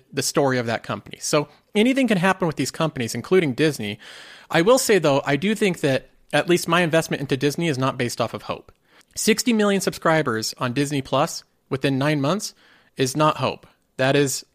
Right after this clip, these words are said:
a, a stat. This company was able to achieve sixty million subscribers within nine months' time.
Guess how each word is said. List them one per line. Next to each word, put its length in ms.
a, 240
a 100
stat. 440
This 160
company 360
was 180
able 240
to 80
achieve 480
sixty 420
million 280
subscribers 600
within 300
nine 220
months' 240
time. 320